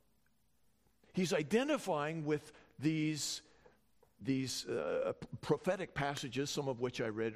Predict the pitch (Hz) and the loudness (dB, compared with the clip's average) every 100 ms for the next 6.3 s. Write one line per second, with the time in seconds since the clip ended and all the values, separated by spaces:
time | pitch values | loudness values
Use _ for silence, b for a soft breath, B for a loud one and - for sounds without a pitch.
0 | - 104 90 107 156 _ _ _ _ _ | -2 -4 -4 -6 -8 _ _ _ _ _
1 | _ _ _ _ b - 180 208 170 147 | _ _ _ _ b 0 2 2 0 2
2 | 156 165 160 156 147 - B B B B | 2 2 2 2 0 -18 B B B B
3 | 143 135 147 104 - - - 123 120 120 | 2 4 0 -2 -8 -12 -2 0 0 0
4 | 120 117 B B B - - 107 101 98 | -2 -6 B B B -4 -2 -2 -4 -4
5 | 98 113 - 110 - 120 135 135 120 120 | -4 -4 -4 -4 -2 0 2 0 0 0
6 | 127 123 | 0 -2